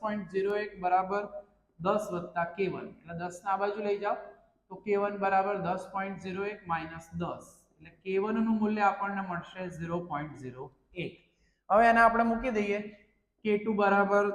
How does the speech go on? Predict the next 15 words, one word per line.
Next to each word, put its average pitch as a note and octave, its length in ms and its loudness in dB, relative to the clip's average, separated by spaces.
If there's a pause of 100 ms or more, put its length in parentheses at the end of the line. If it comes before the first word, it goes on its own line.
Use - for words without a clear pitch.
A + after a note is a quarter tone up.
દસ F#3+ 440 4
ઓછા F#3+ 300 -2
કે F#3 220 -4
વન F#3 240 0
માં F3 140 -2
મૂકતા, F#3 420 -8 (500)
બરાબર? G3 300 -8 (140)
આગળ F3 240 -4
આપણે E3 240 -4
જે E3 160 -12
સરખામણી D#3 480 -12
કરેલી C3 340 -10
છે C3 140 -14
એની A#2+ 180 -14
જોડે A2+ 220 -20